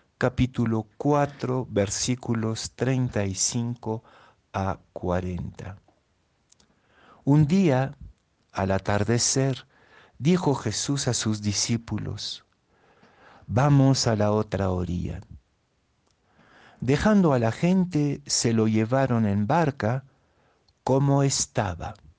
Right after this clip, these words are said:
Otras barcas lo acompañaban. Se levantó un fuerte huracán y las olas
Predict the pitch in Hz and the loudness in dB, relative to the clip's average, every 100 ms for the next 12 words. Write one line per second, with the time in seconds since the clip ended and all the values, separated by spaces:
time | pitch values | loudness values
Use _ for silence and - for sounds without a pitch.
0 | _ _ _ _ _ _ _ _ _ _ | _ _ _ _ _ _ _ _ _ _
1 | _ _ _ _ _ - _ _ - 175 | _ _ _ _ _ -20 _ _ 0 2
2 | 202 170 123 113 104 127 180 190 - 147 | 4 2 2 0 -2 0 0 -2 -6 -4
3 | 151 147 - - _ - 113 117 113 - | -4 -4 -6 -6 _ -2 0 2 0 -4
4 | - 107 107 - 98 98 95 92 92 92 | -6 -4 -4 -2 0 0 -2 -2 -2 -4
5 | 90 85 - 101 107 _ _ _ _ _ | -6 -8 -10 -12 -16 _ _ _ _ _
6 | _ _ - - - - 151 143 139 147 | _ _ -20 -20 -8 0 2 4 4 4
7 | 147 202 208 135 117 - - 185 175 - | 2 4 4 4 2 -2 0 2 2 0
8 | 123 117 113 107 104 - 151 143 139 139 | 0 2 2 2 0 0 2 2 -2 -6
9 | _ _ _ _ - - 135 143 151 - | _ _ _ _ -14 0 2 2 2 2
10 | 214 190 175 - | 4 4 2 0